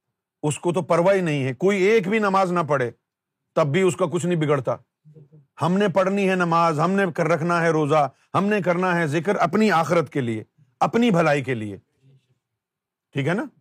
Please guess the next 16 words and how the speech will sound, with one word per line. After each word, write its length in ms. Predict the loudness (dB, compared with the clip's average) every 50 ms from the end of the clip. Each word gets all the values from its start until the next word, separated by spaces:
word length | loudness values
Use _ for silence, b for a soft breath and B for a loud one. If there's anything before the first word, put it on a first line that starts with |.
| _ _ -20 -16 -16 -16 -16 _ _ _ _ _ _ _ -6
اچھا، 180 | -2 -2 -2 0
اب 120 | 0 0 2 2
وہ 100 | 0 2
بے 180 | 2 2 0
پرواہ 340 | 2 2 2 4 4 4 2
ہے 100 | 2 0
ان 100 | -2 -2
چیزوں 280 | -2 -2 0 0 0 0
سے، 180 | 0 -2 -6 -6 _ -20 _ _ -10 -10 -10 -10 _ _ _ _ _ _ -4 0
نہ 200 | 2 2 4 4 4 4 4
ہی 60 | 4
اس 180 | 4 2 0 -2
کی 160 | -4 -4 -4
شرط 320 | 0 0 0 0 0 0
ہے 100 | 0 2
یہ 160 | 2 2 0